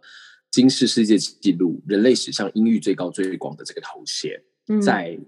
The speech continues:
Speaker 1: 呃，我大二的时候，我看到这则新闻，但是当我崩溃的时候，已经是我要大学毕业了，所以崩溃的时候想到了这个人，然后我就回家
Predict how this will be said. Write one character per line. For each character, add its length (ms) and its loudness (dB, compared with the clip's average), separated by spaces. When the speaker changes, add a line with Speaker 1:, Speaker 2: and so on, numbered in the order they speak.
Speaker 1:
呃， 160 -14
我 240 -4
大 240 0
二 160 2
的 120 -6
时 220 -8
候， 280 -6
我 100 -6
看 120 -4
到 120 0
这 80 0
则 160 0
新 260 -6
闻， 180 -4
但 160 2
是 560 4
当 180 4
我 140 6
崩 260 0
溃 220 0
的 100 -10
时 140 -8
候， 80 0
已 40 -4
经 140 -8
是 200 -2
我 160 -2
要 100 -6
大 140 -4
学 240 -12
毕 100 -14
业 220 -12
了， 260 -16
所 180 -2
以 240 0
崩 140 4
溃 160 6
的 60 4
时 100 0
候 60 6
想 180 -4
到 160 0
了 60 2
这 120 -8
个 80 -4
人， 240 -8
然 220 2
后 140 4
我 160 4
就 120 0
回 200 -6
家 520 -6